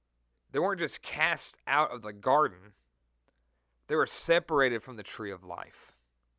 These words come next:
And Scripture says that the angel guarding the garden wasn't guarding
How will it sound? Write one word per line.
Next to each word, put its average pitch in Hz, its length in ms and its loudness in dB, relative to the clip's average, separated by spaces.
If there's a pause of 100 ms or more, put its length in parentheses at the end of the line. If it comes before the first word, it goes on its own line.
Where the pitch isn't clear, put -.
(640)
And 127 140 -8
Scripture 156 400 4
says 143 480 4
that 113 480 0 (1200)
the 123 80 -4
angel 151 380 2
guarding 123 760 6 (520)
the 117 100 -8
garden 127 440 6
wasn't 156 380 0
guarding 135 560 2